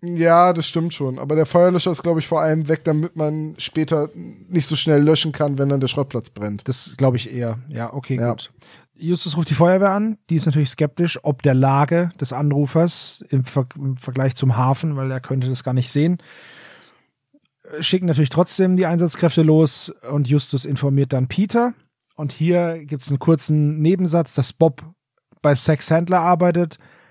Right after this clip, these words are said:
Speaker 2: Ich weiß aber nicht, was das jetzt zum Fall beiträgt, um ehrlich zu sein.
Speaker 1: Rein gar nix, weil das im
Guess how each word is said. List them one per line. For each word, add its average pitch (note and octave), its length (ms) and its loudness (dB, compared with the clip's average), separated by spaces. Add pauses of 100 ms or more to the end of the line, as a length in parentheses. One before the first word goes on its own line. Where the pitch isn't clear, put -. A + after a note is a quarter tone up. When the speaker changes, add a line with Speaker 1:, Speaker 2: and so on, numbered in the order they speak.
(160)
Speaker 2:
Ich D3 180 -4
weiß D#3+ 220 2
aber D3 140 0
nicht, E3 260 0
was D3+ 160 0
das - 200 0
jetzt - 280 0
zum C#3 160 4
Fall C3+ 320 2
beiträgt, G#2+ 580 -8
um G#2 100 -12
ehrlich G2 260 -12
zu - 120 -10
sein. F#2+ 340 -8 (540)
Speaker 1:
Rein D3 320 0
gar C3+ 260 2
nix, - 600 -4 (880)
weil D3+ 340 4
das D#3+ 200 2
im D#3 400 0